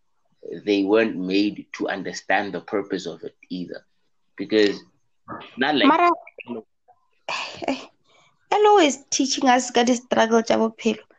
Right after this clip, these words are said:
Speaker 2: Teenage pregnancy, H I V and aids. It's really things that we can read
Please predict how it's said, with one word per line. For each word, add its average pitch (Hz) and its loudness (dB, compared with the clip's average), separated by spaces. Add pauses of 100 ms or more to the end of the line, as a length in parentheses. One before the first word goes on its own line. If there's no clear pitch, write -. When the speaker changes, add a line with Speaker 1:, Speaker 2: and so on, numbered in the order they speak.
(260)
Speaker 2:
Teenage 320 4
pregnancy, 302 4
H 277 0
I 277 6
V 277 4
and 254 2
aids. 262 2 (800)
It's 294 2
really 392 8
things 320 0
that 269 2
we 294 -2
can 254 -4
read 233 4